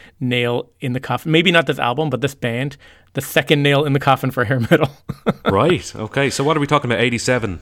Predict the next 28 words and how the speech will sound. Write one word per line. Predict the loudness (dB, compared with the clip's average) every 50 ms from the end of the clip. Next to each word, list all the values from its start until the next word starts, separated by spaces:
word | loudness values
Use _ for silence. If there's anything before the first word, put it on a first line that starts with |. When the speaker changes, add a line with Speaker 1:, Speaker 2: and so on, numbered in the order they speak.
| -14 -12 -6
Speaker 2:
uh, | -4
eighty-eight, | -4 -2 -2 -2 -2 -2 0 0 -2 -2 -4 -8 -10
kind | -6 -6 -4 -4 -4
of, | -6 -8 -8
when | -6 -4
they | -4 -4 -2
came | -2 0 2
Speaker 1:
Yeah, | 4 4 4 4 4
Speaker 2:
out? | 4
Speaker 1:
their | 2 2
first | 4 4 4 4 6 4
album | 4 4 4 2
was | 2 2
eighty-seven. | 2 2 0 -2 -2 0 0 0 0 -4 -6 -8 -12 _ _ _ _ _ _ -4
Guns | 0 0 2 4
N' | 6 6
Roses' | 6 4 4 0 -4 -4
first | -4 -4 -2 -2
album | -2 -2 -2
was | -4 -4
eighty-seven | -6 -6 -6 -8 -10 -10 -10 -10 -8
too. | -8 -10 -10 -10 -8
Speaker 2:
Yeah. | -6 -4 -2 -2 -4 -6 _ _ _ _ _ _ _ _ _
Speaker 1:
But, | -2 -2 0
like, | 2 2 0 0 -2 -8 -18 -8 _
this | 0 0 2 2
is | 2 2
another, | 4 4 4 4 4 4 4 2 0